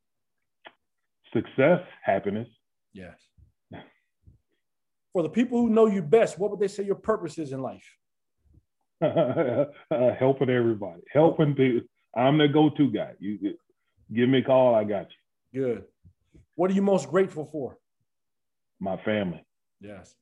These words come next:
Speaker 2: What's been the biggest lesson you have learned in life?
Speaker 1: Hard work pays off.
Speaker 2: Good. And last but not least, how do you want to be remembered in history?
Speaker 1: As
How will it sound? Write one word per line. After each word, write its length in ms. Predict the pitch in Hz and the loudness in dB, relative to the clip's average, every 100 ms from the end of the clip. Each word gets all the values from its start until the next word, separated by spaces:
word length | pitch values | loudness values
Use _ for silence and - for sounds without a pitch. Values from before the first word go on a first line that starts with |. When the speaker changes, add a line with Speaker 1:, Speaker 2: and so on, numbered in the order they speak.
| _ _ _ _ _ | _ _ _ _ _
Speaker 2:
What's 180 | 185 190 | -6 -4
been 180 | 220 190 | -2 -2
the 60 | |
biggest 460 | 127 117 190 190 - | -4 -2 -2 -2 -2
lesson 300 | 190 180 156 | -2 -2 -4
you 80 | 156 | -4
have 100 | 147 | -2
learned 240 | 147 143 | -4 -4
in 80 | 131 | -4
life? 300 | 131 107 - _ _ _ _ _ _ _ _ _ _ - | -6 -8 -16 _ _ _ _ _ _ _ _ _ _ -2
Speaker 1:
Hard 200 | 104 107 | 0 2
work 260 | 107 101 | 0 -2
pays 280 | - 101 98 | -2 -2 -2
off. 220 | 92 73 - _ _ - | -4 -8 -16 _ _ -18
Speaker 2:
Good. 220 | 110 92 - _ _ _ - | -18 -18 -20 _ _ _ -12
And 100 | 135 | -2
last 280 | 165 185 196 | -2 -2 -2
but 100 | 190 | -2
not 160 | 180 | 0
least, 340 | 185 196 151 - _ _ _ | 0 -4 -6 -16 _ _ _
how 200 | - 180 | -10 -6
do 60 | 214 | -4
you 100 | 208 | -2
want 140 | 202 | -2
to 40 | 185 | -2
be 60 | 180 | -2
remembered 320 | 175 180 160 | -2 -2 -2
in 80 | 151 | -4
history? 460 | 160 - 120 98 _ _ _ _ _ _ _ _ _ _ _ _ - | -6 -8 -16 -16 _ _ _ _ _ _ _ _ _ _ _ _ -6
Speaker 1:
As 260 | 110 113 | -2 -2